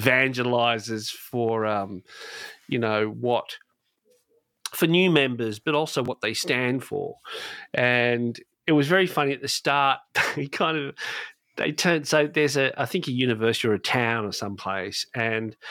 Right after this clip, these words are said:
they put up a statue of the Ten Commandments. <laughs>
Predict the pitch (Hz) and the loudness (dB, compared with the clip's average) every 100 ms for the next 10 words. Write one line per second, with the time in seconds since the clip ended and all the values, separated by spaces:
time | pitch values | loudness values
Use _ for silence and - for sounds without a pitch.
0 | - - 135 - 165 139 113 - 127 - | -14 -4 -4 2 0 0 -2 0 0 0
1 | - 120 107 104 - 117 104 104 104 98 | -4 -4 -4 -6 -4 -4 -4 -6 -4 -2
2 | 101 104 - - - - - - - - | -2 -4 -8 -8 -10 -10 -20 -20 -8 0
3 | - | 0